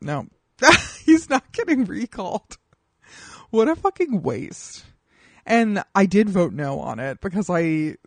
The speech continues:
quite honestly, I was like, "Why are we even doing this?" 'Cause I guess the people who were mad were mad about, like, the way he handled the pandemic. Because at first, you know, he shuts down California. People are so fucking mad. They're like, "My rights,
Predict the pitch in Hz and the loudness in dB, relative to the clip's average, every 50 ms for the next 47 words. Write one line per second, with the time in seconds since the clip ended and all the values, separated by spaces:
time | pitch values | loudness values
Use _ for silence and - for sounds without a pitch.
0 | - 185 - - 190 170 165 156 165 196 - - 190 175 160 160 156 170 165 160 | -18 -6 -2 -2 0 0 0 -2 -2 -4 -4 -4 -4 -4 -4 -2 -2 -4 -2 -2
1 | 151 147 139 139 147 151 151 147 143 143 160 - 135 - 92 95 85 85 90 73 | -2 -2 -2 -2 -2 -2 -2 -4 -4 -6 -6 -10 -10 -10 -10 -10 -10 -12 -14 -14
2 | 67 - - - - - - - - _ _ _ _ _ _ _ _ _ _ _ | -14 -14 -14 -14 -16 -16 -16 -18 -20 _ _ _ _ _ _ _ _ _ _ _
3 | _ _ _ _ _ _ _ _ _ _ _ - - - 262 233 220 196 202 208 | _ _ _ _ _ _ _ _ _ _ _ -10 -6 -4 0 0 0 2 2 0
4 | 233 - - - - - - - - _ _ _ _ _ _ - - 196 - _ | -2 -2 -6 -14 -16 -16 -16 -18 -20 _ _ _ _ _ _ -20 -20 -20 -20 _
5 | _ - 185 175 196 202 220 208 - 196 180 190 180 170 170 165 156 156 160 160 | _ -10 -6 -4 -2 -2 -2 -2 -2 -2 0 2 2 2 2 0 0 0 0 -2
6 | 160 147 156 156 156 151 151 156 151 151 156 156 151 143 147 151 175 - 170 156 | -2 -4 -4 -6 -4 -4 -4 -4 -4 -4 -4 -4 -4 -4 -6 -8 -8 -6 -4 -4
7 | 151 160 156 160 147 143 165 156 147 151 139 147 - 175 170 151 143 - - 120 | -4 -4 -4 -6 -4 -4 -2 -2 -2 -2 -2 -4 -4 -4 -4 -4 -6 -6 -8 -8
8 | 156 160 - 226 - _ - _ _ - _ _ _ _ _ _ _ _ _ - | -6 -6 -8 -8 -10 _ -20 _ _ -20 _ _ _ _ _ _ _ _ _ -6
9 | - - 294 269 202 226 - - - - 262 294 277 208 185 233 - - - - | -2 0 2 2 4 2 2 0 -2 -2 -2 0 2 2 0 0 -2 -6 -12 -14
10 | - - - _ _ _ _ _ _ _ - 208 202 185 185 180 190 202 180 - | -14 -18 -20 _ _ _ _ _ _ _ -4 0 2 4 4 4 4 2 2 2
11 | - 196 214 - - - 190 170 165 175 170 175 147 139 143 143 - - 135 131 | 0 0 0 -2 -4 -4 -2 -2 -2 -2 -4 -4 -4 -4 -6 -6 -8 -8 -8 -8
12 | 139 120 123 139 139 - 202 208 240 214 190 190 170 - 170 147 165 - - 170 | -8 -8 -6 -6 -2 -2 -2 -2 0 0 -2 -2 0 0 2 2 2 2 0 -2
13 | - - 190 175 156 120 110 110 - 147 165 165 156 165 180 202 208 226 247 247 | 0 0 0 0 0 -2 -4 -4 -2 -2 -2 -4 -4 -4 0 2 4 4 4 6
14 | 285 285 302 311 294 - - - - - - - - - - | 6 6 6 6 4 2 -2 -4 -6 -6 -6 -6 -8 -12 -16